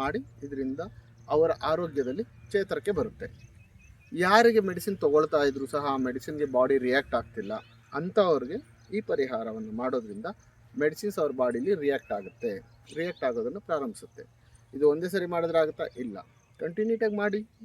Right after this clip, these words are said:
ಚೆನ್ನಾಗಾಗ್ತಿದೆ ಅಂದರೆ ಮಾಡೋದಕ್ಕೆ ಏನಂತೆ, ಮನೇಲಿ ಇರೋದನ್ನ ಎರಡು ನಿಮಿಷದಲ್ಲಿ.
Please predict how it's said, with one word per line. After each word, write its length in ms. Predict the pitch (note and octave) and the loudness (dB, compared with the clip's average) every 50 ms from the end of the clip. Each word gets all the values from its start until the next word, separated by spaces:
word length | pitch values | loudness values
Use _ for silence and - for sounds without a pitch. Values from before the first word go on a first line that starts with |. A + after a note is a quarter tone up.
| - _ _ _ _ - | -20 _ _ _ _ -6
ಚೆನ್ನಾಗಾಗ್ತಿದೆ 540 | F3+ F3+ G#3 A3 G#3+ G#3 G3+ - G3+ F#3+ | 0 2 6 6 6 6 4 2 0 0
ಅಂದರೆ 180 | F#3 F#3+ F#3 F#3+ | 0 0 -2 -2
ಮಾಡೋದಕ್ಕೆ 480 | F3 E3+ E3+ F3 F#3+ F3 F#3 - - E3+ | 0 0 0 2 0 -2 -2 -4 -6 -6
ಏನಂತೆ, 260 | E3 E3 D#3+ - D#3 | -6 -6 -4 -4 -4
ಮನೇಲಿ 360 | C#3 C#3+ C#3+ D#3 E3 D#3+ D#3 D3 | -4 -2 -2 0 2 4 4 4
ಇರೋದನ್ನ 340 | C#3+ D3 C#3 C3+ C#3 C3 C#3 C3+ - _ - - | 4 2 0 0 -4 -6 -6 -10 -12 _ -8 0
ಎರಡು 180 | C#3+ D3 D3+ C#3 | 0 0 2 0
ನಿಮಿಷದಲ್ಲಿ. 440 | C#3 C3+ C3 B2+ B2+ B2+ B2+ A#2+ | -4 -8 -8 -6 -4 -4 -4 -4